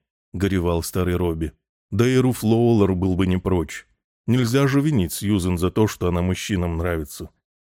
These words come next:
Она всегда такая приветливая и весёлая, и ничто её из себя не выведет. Говоришь с ней, а она, знай, смеётся, как будто ей и впрямь с тобой весело.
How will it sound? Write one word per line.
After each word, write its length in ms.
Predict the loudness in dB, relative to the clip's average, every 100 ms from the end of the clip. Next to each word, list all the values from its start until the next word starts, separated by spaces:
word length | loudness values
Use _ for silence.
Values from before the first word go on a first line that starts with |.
| _
Она 220 | -6 -4 -4
всегда 440 | -4 -2 0 -2
такая 380 | -2 -4 -2 -2
приветливая 800 | -4 -2 -2 -2 -2 -2 0 0
и 140 | 0
весёлая, 680 | -2 -2 0 0 0 -2 -4 _ _ -8
и 100 | -4
ничто 440 | -2 -4 -2 0 2
её 260 | 2 0
из 120 | 0 -4
себя 280 | -4 -2
не 120 | 0 0
выведет. 600 | 0 0 -2 -6 -12 _ _ _ _ _ -4
Говоришь 540 | 0 0 0 -2 -2
с 40 |
ней, 360 | -2 -2 -4 -8 _ _ -4
а 140 | 0
она, 180 | 2 2
знай, 240 | 2 0 0
смеётся, 680 | 0 2 2 0 -2 -4 -4 _
как 180 | -6 -4
будто 280 | -2 -2 -2
ей 240 | 0 0
и 100 | -2
впрямь 400 | -6 -4 -2 -2
с 80 | -4
тобой 240 | -4 -2 -2
весело. 500 | -2 -4 -4 -8